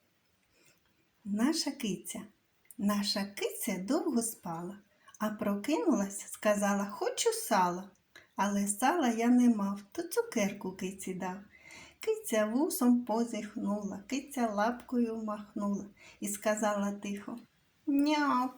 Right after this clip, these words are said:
ти про мене набрехав». «Я збрехав?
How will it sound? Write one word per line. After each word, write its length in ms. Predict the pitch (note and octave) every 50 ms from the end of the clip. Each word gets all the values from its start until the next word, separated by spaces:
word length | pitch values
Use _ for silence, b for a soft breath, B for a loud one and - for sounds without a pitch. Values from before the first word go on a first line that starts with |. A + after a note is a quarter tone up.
| - _
ти 120 | - D4+ D4
про 260 | - - D#4 D4+ D4+
мене 360 | D#4+ E4+ F4 E4 C#4+ C4 B3
набрехав». 1040 | C4+ C#4 C#4 C#4 C4 D#4+ E4+ E4+ E4 - - - - C4 B3 A#3+ A#3+ A#3+ A#3+ - - - _ _ _ _ _ _ _ _ _ _ _ _ _ _ -
«Я 300 | G3+ A#3 C#4+ E4+ D#4+ -
збрехав? 480 | B3 A3 B3 C#4+ C4+ - F4+ F4+ A4+